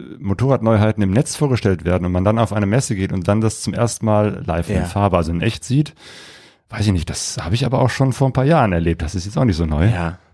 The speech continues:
Speaker 2: Ja, ich würde schon aus nostalgischen Gründen hin, weil wir uns zum ersten Mal dort live getroffen haben. Auf der
Speaker 1: Oh,
Speaker 2: Intermod,
Speaker 1: ja.
Speaker 2: Claudio.
Speaker 1: Ja,
Speaker 2: Ja.
Speaker 1: stimmt.
Speaker 2: Ja,
Speaker 1: Und vielleicht
Speaker 2: deswegen.
Speaker 1: können wir später mal nachfolgenden Generationen sagen, wir waren noch auf echten Motorradmessen. Das ist ein Konzept, das gibt's heute gar nicht mehr.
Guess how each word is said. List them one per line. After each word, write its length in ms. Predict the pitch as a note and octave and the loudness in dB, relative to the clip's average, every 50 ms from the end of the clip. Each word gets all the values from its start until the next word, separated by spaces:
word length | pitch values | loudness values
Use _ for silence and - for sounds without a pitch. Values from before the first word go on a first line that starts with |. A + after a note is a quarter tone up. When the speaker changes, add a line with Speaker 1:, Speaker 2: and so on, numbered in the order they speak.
| _ - | _ -20
Speaker 2:
Ja, 120 | - - - - | -18 -18 -16 -12
ich 160 | - G2+ - C3+ | -10 -6 -2 -2
würde 100 | C#3+ C#3+ | -2 0
schon 140 | D3 C#3 | 2 0
aus 160 | E2 A2 - A#2+ | 0 0 0 -4
nostalgischen 560 | G2+ - - A2+ A#2 C#3 C3+ A#2 A2 A2 F#2+ | -4 -4 -2 -2 -2 0 -2 -2 -4 -4 -4
Gründen 240 | F2 F#2 F2 C#2+ F#2 | -2 -2 -2 -2 0
hin, 200 | F#2+ A2 B2 A2 | 0 0 0 2
weil 220 | G2+ F#2+ F2 F2 | 0 0 0 0
wir 180 | G2+ B2+ D3+ - | 0 -2 -2 -2
uns 140 | B2 - | -2 -6
zum 140 | - - G#2 | -4 -4 -4
ersten 280 | - E2 A2+ B2+ - - | -2 -2 -4 -4 -4 -4
Mal 120 | A2 G#2 | -4 -4
dort 160 | G2+ F#2 F2 | -2 -4 -4
live 240 | F#2 F2+ F2+ A2 - | -2 -2 -2 -2 -4
getroffen 420 | - - - - F2+ - - G2+ F2+ | -6 -12 -10 -10 -10 -10 -10 -10 -8
haben. 160 | E2 D2 C2 C2+ C#2+ D#2+ - - | -8 -10 -10 -12 -14 -14 -8 0
Auf 60 | - | 2
der 80 | A2 | 4
Speaker 1:
Oh, 80 | A2+ A#2+ | 4 4
Speaker 2:
Intermod, 200 | A2+ G#2+ G2+ F#2 | 4 2 2 2
Speaker 1:
ja. 320 | F2+ F2+ F2 D#2+ D#2 D2 C#2+ | 2 2 0 0 -2 -4 -8
Speaker 2:
Claudio. 280 | C2+ C#2+ D2 D2+ C#2 C#2+ D#2 | -10 -12 -12 -12 -10 -8 -8
Speaker 1:
Ja, 60 | D#2+ | -6
Speaker 2:
Ja. 260 | D#2 D2 D2 C#2 C#2+ | -6 -6 -8 -8 -10
Speaker 1:
stimmt. 540 | C#2+ - - - E2 D2 D2 C2+ - - - - | -12 -12 -8 -6 -6 -6 -8 -12 -16 -20 -20 -18
Speaker 2:
Ja, 120 | G#2 - - | -18 -8 0
Speaker 1:
Und 160 | - C3 A#2+ | 0 0 2
vielleicht 220 | - B2 A#2 C3 E3 E3 | 2 0 2 2 0 0
Speaker 2:
deswegen. 80 | - - | 0 0
Speaker 1:
können 160 | - C#3 B2 | 0 0 0
wir 160 | G#2+ C#3 D3+ | 2 2 2
später 380 | C3+ - - C3+ C3+ C3+ C3 A#2+ | 2 0 0 -2 0 0 0 0
mal 360 | A#2+ A2+ A#2 A#2 A2+ A2 F2+ | 2 2 2 2 2 0 0
nachfolgenden 520 | G2 G2+ A2+ B2+ - - A#2 A#2 A2+ A2 G2+ | 0 0 0 -2 -2 -2 -2 0 0 0 0
Generationen 480 | G#2+ G#2+ G#2 G2 - - G#2+ G#2+ G#2+ F#2+ | 0 0 -2 -2 -4 -4 -4 -2 0 0
sagen, 380 | G2 G2 G2 F#2+ G2 F#2+ F2+ - - - - - - - | 0 0 0 0 -2 -6 -6 -10 -14 -20 -20 -20 -18 -10
wir 380 | F#2+ E2+ G2 B2+ C3 A#2 E2+ F2+ | -4 0 2 4 4 4 4 2
waren 280 | G2+ G#2+ A2+ A2+ A2 | 2 2 2 2 2
noch 180 | G2+ G2+ G2+ - | 0 0 -2 -2
auf 180 | - F#2+ - - - | -6 -6 -8 -6 -8
echten 320 | A#2+ A#2+ - - - A2+ | -8 -8 -6 -6 -6 -4
Motorradmessen. 840 | G#2 G#2 - C3 B2+ G2 E2+ - - C#2+ D2 - - G2+ D2+ C#2+ | -4 -4 -4 -4 -2 -2 -2 -4 -6 -12 -12 -12 -12 -14 -8 -2
Das 180 | C#2+ C3+ B2+ C#3 | 0 2 2 2
ist 180 | A2+ A2 - - | 0 -2 -2 0
ein 140 | G#2+ B2+ | 2 2
Konzept, 340 | B2+ - F#2 B2+ C3 - - | 2 2 2 0 -2 -2 -2
das 60 | C#3 | 0
gibt's 220 | C3+ D3 D#3+ C#3 B2+ | 0 0 0 0 -2
heute 160 | C#3 - - | -2 -2 0
gar 100 | G2 F2 | -2 -2
nicht 180 | E2+ E2 D#2 - | -2 -4 -6 -6
mehr. 260 | E2 D2+ D2+ D2+ D2+ | -6 -6 -6 -6 -8